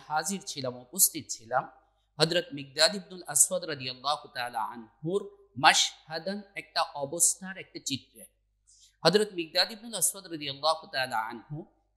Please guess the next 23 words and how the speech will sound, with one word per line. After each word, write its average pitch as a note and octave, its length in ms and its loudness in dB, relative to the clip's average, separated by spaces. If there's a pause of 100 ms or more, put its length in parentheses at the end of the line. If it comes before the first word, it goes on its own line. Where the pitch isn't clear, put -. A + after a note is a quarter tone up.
আমরা D3 480 2
সনদে E3+ 520 4
দেখতে D#3 340 -12
পাচ্ছি, C3 720 -2 (140)
হাদিসটির D#3 400 -4
মধ্যে D#3+ 260 -12
দেখতে C#3 260 -6
পাচ্ছি B2+ 420 -2
যে B2 180 -10
মিকদাদ C#3 640 2 (200)
ইবনুল D#3 500 -10 (120)
আসওয়াদ, A2+ 460 2 (440)
আসওয়াদের F3+ 640 6 (140)
ছেলে E3 360 -4
মিকদাদ। B2+ 540 -2 (680)
আহ, C#3 200 6
বাহ্যত G3 440 2
মনে F3 380 -4
হবে G3 220 0
এ D3+ 140 0
কথা C#3 400 0 (340)
যে D#3 140 6
হযরত D3 420 -6